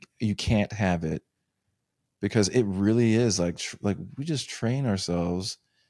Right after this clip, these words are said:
and train our kids to just think that they can't do stuff. "I can't, I can't, I can't."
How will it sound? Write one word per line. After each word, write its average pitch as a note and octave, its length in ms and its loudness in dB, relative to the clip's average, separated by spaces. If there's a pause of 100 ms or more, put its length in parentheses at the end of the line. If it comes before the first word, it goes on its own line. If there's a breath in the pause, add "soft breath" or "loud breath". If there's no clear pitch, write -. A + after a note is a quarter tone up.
(180)
and F3 80 -4
train A2+ 200 -2
our G2+ 100 0
kids G2 460 0
to F#2+ 200 -2
just F2 420 -2 (920)
think G#2 380 -2
that G#2+ 180 2
they G2+ 100 2
can't - 440 -2
do G#2+ 160 0
stuff. - 320 -6
"I D#3+ 60 -4
can't, F#3 500 -6
I D3+ 60 -8
can't, F3 440 -6
I C#3 80 -4
can't." - 300 -6